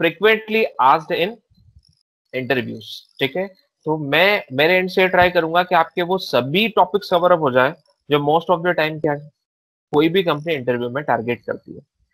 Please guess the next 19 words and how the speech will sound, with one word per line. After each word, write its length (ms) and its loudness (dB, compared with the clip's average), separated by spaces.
पहला 220 8
topic 380 0
जो 120 6
है, 180 2
पहला 200 2
जो 180 -4
topic 420 -4
है, 60 -2
वो 120 2
है 100 0
हमारा 280 0
object 680 0
oriented 680 -2
programming। 380 -6
आप 120 2
सभी 320 0
जानते 340 0
हैं 180 -2
कि 300 2